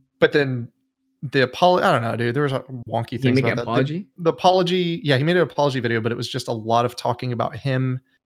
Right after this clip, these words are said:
Speaker 1: and how hard he worked to get where he was. I'm like, "This doesn't sound like an apology. It sounds like you're trying to talk about everything that you're losing because of it, and you're bummed because of it. You don't sound sorry for firing a fucking gun on your <laughs> stream."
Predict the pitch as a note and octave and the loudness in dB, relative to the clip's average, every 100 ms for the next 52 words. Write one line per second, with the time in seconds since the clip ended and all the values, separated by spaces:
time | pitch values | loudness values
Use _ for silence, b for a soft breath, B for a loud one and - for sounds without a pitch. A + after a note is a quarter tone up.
0 | _ _ A2+ G#2+ C3 - C3 B2+ B2+ C3 | _ _ -10 -2 -2 0 0 0 -4 -6
1 | - B2 B2 B2 C3 C3+ C#3+ F4+ F4+ G#4+ | -6 -6 -2 -2 -2 -2 -6 -4 -2 -2
2 | F#4 F4 F4 F4 - F#3 F#3 B2 A#2+ - | -2 -2 -2 -2 -2 2 4 2 -2 -4
3 | D3 E3+ D#3 C3 D3+ C#3+ C3 - _ _ | -4 -4 -6 -4 -2 0 -2 -4 _ _
4 | _ _ _ _ D#3+ C#3+ C3+ B2+ B2+ C3+ | _ _ _ _ 0 2 2 2 0 -2
5 | B2+ B2+ A#2+ B2 A#2+ A#2 A2+ A2+ A#2 A2 | -4 -2 -2 -2 -2 -2 -4 -4 -4 -2
6 | A2+ B2+ A2+ A2 B2 A#2 G#2 A2 A#2 A2 | -4 -4 -6 -2 -2 -2 -6 -10 -10 -8
7 | A2+ - _ C#3 C#3 C3 C3+ B2+ - B2 | -8 -10 _ -6 -4 -2 0 0 0 0
8 | A#2+ A2 A#2 A2 - A#2+ A#2 - B2 - | 0 -2 -6 -6 -6 -4 -6 -4 -6 -4
9 | A#2 A2+ B2 A#2 A2 - C3+ F#3+ G3+ | -6 -4 -4 -4 -6 -4 -4 -2 -4